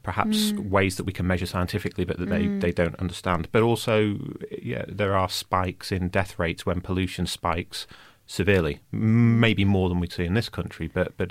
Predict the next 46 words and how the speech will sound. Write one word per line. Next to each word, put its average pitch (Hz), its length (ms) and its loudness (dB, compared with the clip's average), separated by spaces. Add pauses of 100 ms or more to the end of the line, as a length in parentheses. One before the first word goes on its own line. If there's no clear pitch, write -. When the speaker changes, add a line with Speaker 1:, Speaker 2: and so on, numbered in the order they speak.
(100)
Speaker 1:
there 98 160 2
are 92 80 4
Speaker 2:
Gosh. - 140 -6
Speaker 1:
associations. 92 580 -6 (220)
Speaker 2:
That's 240 180 2
so 240 160 2
interesting. 233 380 2
I'm 220 100 0
glad 220 340 6
you've 214 260 0
kind 202 180 0
of 196 80 -4
nailed 190 340 2
the 185 100 0
causation 180 680 -2
<laughs> 165 80 -8
versus 175 280 -6
association 180 760 -2
kind 175 160 -4
of 165 80 -4
factor, 190 360 2
because 196 220 0
Speaker 1:
Mm-hmm. 196 40 0
Speaker 2:
of 190 80 -6
course, 202 320 0 (300)
if - 80 -18
we're 202 60 -6
talking 233 240 2
about 151 140 -2
heart - 360 -6
disease, 151 340 -6
I 165 60 -2
mean, 165 160 -2
lifestyle 160 400 -2
interventions 160 500 -6
are 165 40 -4
huge 160 280 -4
anyway 160 400 2
when 151 100 -2
it - 80 -6
comes 156 280 -6
to 165 100 -6
diet 151 420 0
and 156 80 -6
activity. 156 600 -8
There's 156 180 -6